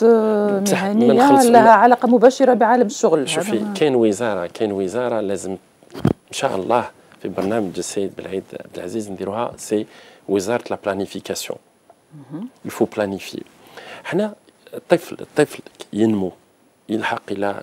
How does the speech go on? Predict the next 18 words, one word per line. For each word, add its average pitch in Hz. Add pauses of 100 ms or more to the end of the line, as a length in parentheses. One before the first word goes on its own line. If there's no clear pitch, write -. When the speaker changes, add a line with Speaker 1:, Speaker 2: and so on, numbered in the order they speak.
Speaker 2:
س-، -
سبع 90
سنين، 101 (560)
عنده 143
مؤهلات، 104 (680)
عنده 143
مؤهلات 131
في، - (680)
في -
الرسم، 135 (260)
في -
الباتيمون، 107 (320)
في -
حاجة. 98 (500)
لازم 151
يكون 151
في 135
خبراء 131